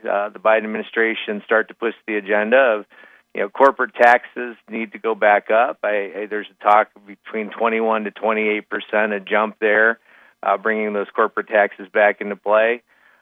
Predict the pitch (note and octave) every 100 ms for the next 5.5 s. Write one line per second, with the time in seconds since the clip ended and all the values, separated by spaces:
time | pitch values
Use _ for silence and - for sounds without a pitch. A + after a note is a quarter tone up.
0 | _ - G2 G2 B2 A2+ C3 - A#2+ A#2
1 | A#2+ A2 - _ A#2 A2+ A#2 A2+ G#2 G#2
2 | G2+ G2+ G2+ A2 - A2+ A2 G2+ G#2+ G#2
3 | G2+ - - _ _ F#2 G2 - B2+ C3
4 | B2 - A#2 - - A#2 G#2+ - A#2 G#2+
5 | F#2+ A2 A2 A#2 B2